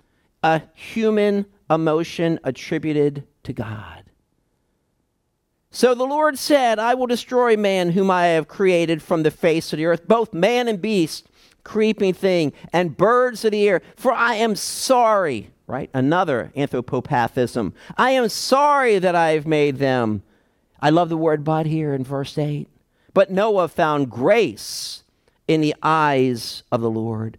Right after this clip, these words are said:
This is the genealogy of Noah. Noah was a just man. See, he knew the Lord. Perfect. He was, he was a mature man, given to integrity in his generations. And here's what you gotta understand. Noah walked with God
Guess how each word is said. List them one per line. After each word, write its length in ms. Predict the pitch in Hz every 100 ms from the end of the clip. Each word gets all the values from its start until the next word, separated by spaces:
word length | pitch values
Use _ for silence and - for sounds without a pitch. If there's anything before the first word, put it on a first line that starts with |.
| - -
This 320 | - 254 302 311
is 140 | 262
the 100 | 262
genealogy 960 | 156 160 277 277 247 233 233 214 185 202
of 140 | 175
Noah. 360 | 190 185 180 147 -
Noah 360 | 151 214 269 247
was 240 | 226 208
a 80 | 190
just 460 | 147 185 185 180 -
man. 260 | 180 160
See, 160 | - 170
he 100 | 180
knew 440 | 170 196 190 151 -
the 180 | 135 139
Lord. 320 | 123 110 90 - -
Perfect. 640 | - 240 233 - 180 135
He 80 | -
was, 300 | 185 185 156 - -
he 140 | 208
was 200 | 220 214
a 40 | 208
mature 560 | 196 - - 240 233
man, 240 | 208 185 156
given 280 | 175 208 214
to 140 | 202
integrity 600 | 208 180 190 190 190 175
in 60 | 170
his 100 | 160
generations. 720 | - 165 151 147 147 143 127 - -
And 160 | 160
here's 320 | 160 226 233 214
what 160 | 202
you 60 | 180
gotta 180 | 185 175
understand. 380 | 170 175 151
Noah 340 | 170 254 277 240
walked 400 | 180 180 180 -
with 180 | 147 -
God 440 | 127 92 71 -